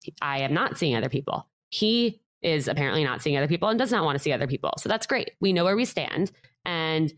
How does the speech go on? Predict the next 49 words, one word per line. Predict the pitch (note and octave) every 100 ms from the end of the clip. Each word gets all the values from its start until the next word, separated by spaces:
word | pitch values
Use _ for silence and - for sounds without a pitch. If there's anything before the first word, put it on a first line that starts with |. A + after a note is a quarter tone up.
| _ -
we | F#3+
know | F3+
that | E3+
we're | E3 D#3+
both | E3 E3 E3 - _ _
committing | - F#3 A#3 A3+ F3+ F3+ -
to | - - F3+ E3 D#3+ E3 - _ _ _ _
each | G3+ G3 B3
other | B3 F#3+ E3+
in | - E3+
a | D#3+
way | D#3+
that | D#3+ D#3
we | E3
want | F3+ F3 D#3+
to | F#3 D#3+
see | - - F#3+
where | D#3+
this | D#3 D3
can | - D#3+
go | - - -
and | E3+ D#3+
see | - D3
it | -
through. | D#3+ - - - _ _ _ _ _
But | D#4 C#4 A3 - -
at | F3+
that | F#3+ F3+
time, | G3 F#3+
was | F3 E3
I | D3+
ready | D3 D3
for | - D3 C#3+
him | C#3+ C3+
to | C3+
be |
my | D3 C#3
boyfriend? | C#3+ D3 A#3 D4
No, | D4+ -
there | - D3
was | C#3
a |
lot | C#3+ D3
we | E3+
didn't | F#3+
know | D3+ C#3
about | A#2+
each | C#3 -
other. | C3+ D3 F3+